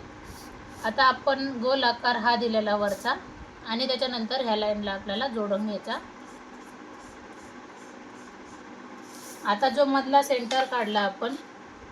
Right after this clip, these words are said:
त्याच्यामध्ये आपण एक इंच खाली यायचं आहे. एक इंच खाली आल्याच्या नंतर आपल्याला हे सगळे पॉइंट आपल्याला जोडून घ्यायचे आहेत. एक इंच एकदम परफेक्ट आहे, कमी पण नाही आणि जास्त पण नाही.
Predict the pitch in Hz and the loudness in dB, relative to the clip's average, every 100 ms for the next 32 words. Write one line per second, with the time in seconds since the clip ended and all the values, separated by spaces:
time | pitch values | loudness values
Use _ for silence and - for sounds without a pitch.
0 | - - - - - 240 285 285 269 247 | -16 -16 -16 -16 -8 0 2 4 4 4
1 | 233 254 262 254 254 254 233 240 226 233 | 2 0 0 -2 0 -2 -2 -4 0 2
2 | 247 208 202 240 392 - - - - - | 2 2 0 -4 -4 -10 -16 -16 -16 -16
3 | - - - - - - - - - - | -16 -16 -16 -16 -16 -16 -16 -16 -16 -16
4 | - - - - - - - 269 262 269 | -16 -14 -14 -16 -16 -16 -10 -4 -2 2
5 | 262 233 247 240 233 233 226 214 220 202 | 0 0 -2 0 2 4 4 2 0 -2
6 | 196 214 - 220 214 226 226 214 220 226 | 0 0 2 2 2 2 0 0 0 0
7 | 226 233 214 208 208 208 202 240 208 202 | 0 2 2 2 0 2 0 0 0 0
8 | 208 220 208 196 240 311 - - - - | 2 0 0 -2 -4 -4 -6 -16 -16 -16
9 | - - - - - - - - - - | -12 -8 -8 -8 -16 -16 -16 -16 -14 -4
10 | 254 269 269 233 254 233 240 240 240 220 | -4 0 0 2 0 0 -2 0 0 0
11 | 240 - 233 208 240 - - - - - | -4 0 0 2 0 -2 -10 -16 -16 -12
12 | - 233 262 262 247 233 247 294 233 214 | -2 0 0 0 0 0 -2 -2 0 2
13 | 214 208 - 240 226 208 226 | 0 -2 -6 -4 -2 0 -2